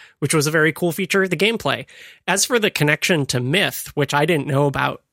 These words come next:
before we started doing research, I can see that as well in the kind of outdoor terrain that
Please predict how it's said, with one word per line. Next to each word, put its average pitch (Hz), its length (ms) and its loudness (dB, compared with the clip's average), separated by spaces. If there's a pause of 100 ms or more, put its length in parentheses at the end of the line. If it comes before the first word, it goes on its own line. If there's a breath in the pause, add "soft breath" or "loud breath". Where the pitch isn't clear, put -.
(120)
before 135 380 -2
we 127 120 0
started 127 360 0
doing 127 180 0
research, 135 600 0 (500 loud breath)
I 156 160 0
can 185 260 0
see 220 340 0
that 175 300 0
as 135 220 0
well 139 480 0 (400 soft breath)
in 151 500 4 (100)
the 160 140 0
kind 170 340 2
of 135 180 2 (140)
outdoor 143 720 0
terrain 131 840 -2 (340)
that 131 380 -2